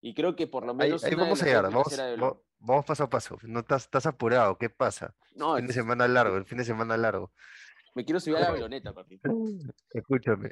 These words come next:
Speaker 2: eh, a ver, el campeón fue Gasir, Gasir va a ir a la Internacional. A ver, es el año perfecto tal vez para Gasir, bueno, salvo la F M S que no la pudo ganar con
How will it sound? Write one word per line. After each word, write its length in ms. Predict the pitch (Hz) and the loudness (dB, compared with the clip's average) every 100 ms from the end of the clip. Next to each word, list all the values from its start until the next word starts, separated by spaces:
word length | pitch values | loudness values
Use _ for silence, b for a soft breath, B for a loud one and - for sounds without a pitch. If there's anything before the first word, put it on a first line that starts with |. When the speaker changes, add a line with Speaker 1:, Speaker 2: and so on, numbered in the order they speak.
| - | -6
Speaker 2:
eh, 680 | 131 117 107 104 101 104 - _ | 0 2 4 4 2 0 -4 _
a 160 | - 117 | 2 4
ver, 160 | 110 | 4
el 140 | 98 104 | 2 0
campeón 360 | 107 104 127 | -2 2 0
fue 160 | 120 143 | 2 2
Gasir, 400 | 117 104 147 175 202 - | 2 2 0 0 -4 -8
Gasir 460 | 117 101 117 110 | -2 -2 0 2
va 80 | 107 | 4
a 60 | 110 | 4
ir 200 | 110 107 | 4 4
a 220 | 107 104 | 4 4
la 180 | 98 98 | 2 0
Internacional. 1000 | 101 104 101 98 - 107 117 127 139 147 B B B _ _ _ _ | 0 -4 -2 -4 -2 -2 0 0 -2 -10 B B B _ _ _ _
A 160 | - 98 | -2 2
ver, 200 | 98 90 | 2 0
es 340 | 98 - - _ _ | -4 -6 -14 _ _
el 160 | - 104 | -4 0
año 220 | 110 123 | 2 0
perfecto 520 | - 104 - 113 113 | 0 -2 -2 -2 0
tal 140 | 107 101 | 0 2
vez 140 | 107 | 0
para 220 | - 113 | 2 2
Gasir, 320 | 101 95 131 123 | 2 2 0 0
bueno, 280 | 131 113 98 | 2 0 0
salvo 240 | 113 104 | 0 2
la 140 | 101 | 2
F 120 | 107 123 | 0 0
M 160 | 110 | -2
S 160 | 110 117 | -2 -2
que 80 | 101 | -4
no 120 | 104 | -2
la 100 | 107 | -2
pudo 200 | 113 110 | 0 2
ganar 340 | 98 104 104 | 2 0 -2
con 380 | - 104 98 95 | -4 -6 -6 -14